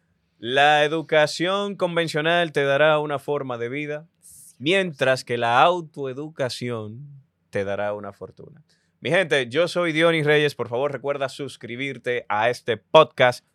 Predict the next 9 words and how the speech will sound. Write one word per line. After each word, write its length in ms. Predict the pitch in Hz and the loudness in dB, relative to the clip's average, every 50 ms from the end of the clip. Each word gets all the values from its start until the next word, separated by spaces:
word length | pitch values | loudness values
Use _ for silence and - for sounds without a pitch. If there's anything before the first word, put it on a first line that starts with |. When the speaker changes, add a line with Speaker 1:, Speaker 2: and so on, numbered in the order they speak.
| _ _ | _ _
Speaker 1:
Tertuleando 680 | _ 110 104 104 87 110 110 117 131 143 143 135 127 120 | _ -10 -10 -8 -10 -12 -8 -4 -2 -2 -2 -2 -4 -8
con 140 | 117 117 120 | -8 -8 -6
Dionis. 280 | 127 135 135 135 127 - _ _ _ _ | -4 -4 -4 -6 -8 -12 _ _ _ _
Dale 440 | - 110 113 110 147 165 160 156 151 | -20 -10 8 12 12 12 12 12 10
a 40 | 143 | 8
like, 300 | 143 147 147 143 139 - | 10 10 10 10 6 0
por 120 | _ 127 117 | _ -8 -2
favor, 340 | - 120 123 127 131 135 - | -2 -2 0 0 -2 -2 -2
comparte, 1000 | - 131 131 131 127 120 - _ 151 160 175 170 160 156 151 139 143 135 123 123 | -2 -4 -4 -4 -6 -12 6 _ 12 12 12 12 12 8 2 0 0 0 0 -4